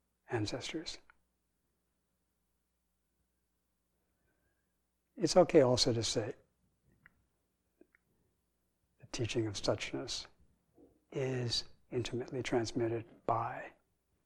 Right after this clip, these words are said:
but you can take away the, yeah, you can leave first is in, and instead, instead of saying intimately communicated, you can say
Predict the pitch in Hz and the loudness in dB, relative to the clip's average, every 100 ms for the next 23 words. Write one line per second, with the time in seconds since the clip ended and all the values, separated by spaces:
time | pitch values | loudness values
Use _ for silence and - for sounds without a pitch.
0 | _ _ _ - 127 - 131 123 147 131 | _ _ _ -18 -8 -6 -4 0 0 2
1 | 123 117 107 - _ _ _ _ _ _ | 0 0 -4 -8 _ _ _ _ _ _
2 | _ _ _ _ _ _ _ _ _ _ | _ _ _ _ _ _ _ _ _ _
3 | - 135 151 - 123 131 110 - 160 147 | -6 -4 -4 -2 0 0 -2 4 10 10
4 | - - 127 113 123 131 120 104 - _ | 8 0 2 2 0 0 0 -2 -8 _
5 | - _ - - - _ _ _ _ _ | -20 _ -20 -20 -20 _ _ _ _ _
6 | _ _ - _ - 143 135 110 135 123 | _ _ -20 _ -2 0 0 0 0 0
7 | 113 127 127 156 123 127 135 110 - 135 | 0 0 0 0 0 -2 -2 -2 0 2
8 | 135 123 120 110 110 110 110 - 113 107 | 2 0 -2 -2 -2 -4 -4 -2 -4 -6